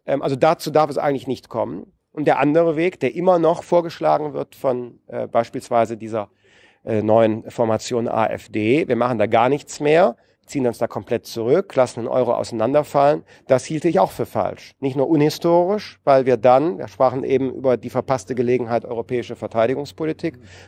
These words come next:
weil wir dann Jahrzehnte zurückfallen würden, was die europäische Einigungsbewegung angeht. Dann wird's auch nicht mehr so eben Binnenmarkt geben, dann schotten sich alle ab wieder, ist meine Befürchtung, sondern weil's auch ökonomisch unklug ist, denn dann hätten wir eben jene Turbulenzen wieder,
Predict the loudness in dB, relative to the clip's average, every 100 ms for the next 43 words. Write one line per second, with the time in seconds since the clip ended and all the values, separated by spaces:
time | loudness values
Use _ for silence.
0 | 0 2 4 4 2 _ _ 0 0 2
1 | 4 4 2 -4 0 0 0 2 2 2
2 | 0 -2 -2 -2 -2 -4 _ -8 -6 -4
3 | 0 0 0 0 0 -4 -10 -10 -8 -6
4 | -6 -6 -6 -4 -6 -6 _ _ 0 2
5 | 2 2 0 2 2 2 2 0 2 2
6 | 4 2 2 -2 -8 -4 -4 -6 -10 -12
7 | -4 -2 -2 -6 -4 -2 -2 0 -2 -4
8 | -4 -4 -4 -2 -2 -2 -6 -8 -8 -6
9 | -8 -8 _ _ -20 -10 2 4 6 4
10 | 2 -2 2 4 4 4 0 -8 -8 -6
11 | -6 -4 -6 -8 -18 -16 -6 -4 0 2
12 | 2 0 0 0 0 0 2 2 0 -2
13 | 0 2 2 0 -4 2 2 2